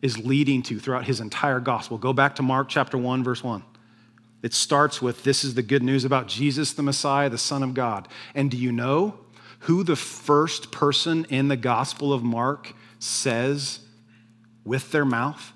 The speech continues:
that Jesus is the Son of God? <laughs> His executioner. <sighs> The outsider, the pagan,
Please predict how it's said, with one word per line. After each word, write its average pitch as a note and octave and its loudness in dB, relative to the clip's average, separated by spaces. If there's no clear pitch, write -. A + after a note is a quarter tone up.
that B2 -2
Jesus B2 -4
is A#2+ -4
the A#2+ -8
Son A#2+ -6
of A2+ -8
God? A#2 -6
<laughs> - -12
His A#2 -2
executioner. A2 -8
<sighs> - -14
The C#3+ 2
outsider, G#2 -2
the - -8
pagan, C3+ 2